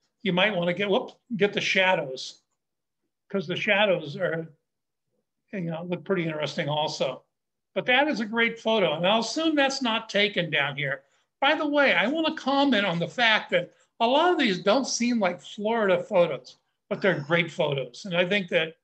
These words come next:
again, anything we can share, we should. And you can learn from all of it, I hope.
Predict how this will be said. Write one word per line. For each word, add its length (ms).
again, 320
anything 360
we 120
can 160
share, 640
we 120
should. 380
And 120
you 60
can 120
learn 220
from 180
all 280
of 80
it, 80
I 80
hope. 360